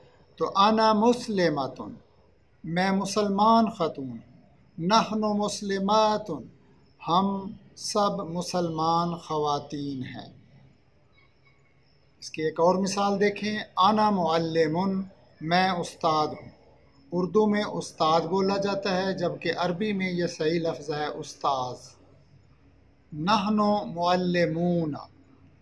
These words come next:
अब यह जमा का सीगा हो गया नहनु, तो उसकी ख़बर भी मुअल्लिमूना, हम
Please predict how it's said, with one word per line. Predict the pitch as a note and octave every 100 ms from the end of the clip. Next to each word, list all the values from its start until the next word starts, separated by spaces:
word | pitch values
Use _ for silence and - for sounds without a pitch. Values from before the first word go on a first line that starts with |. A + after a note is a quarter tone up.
| -
अब | D#3 D#3
यह | E3
जमा | D#3+ E3+ G#3
का | A3
सीगा | - A3 G#3+
हो | G#3+ G#3+
गया | G3 A3 A3 - - _ -
नहनु, | D3+ D#3+ G#3+ G3+ A3 A3+ B3 - _ _ _
तो | E3+
उसकी | E3+ E3+ F#3
ख़बर | - F3 G#3
भी | F#3+ G#3 A3+ - -
मुअल्लिमूना, | E3 F3 F#3 F3+ F3 E3+ D#3 D#3+ E3 D#3 C3+ A#2 - - _ -
हम | E3+ F#3+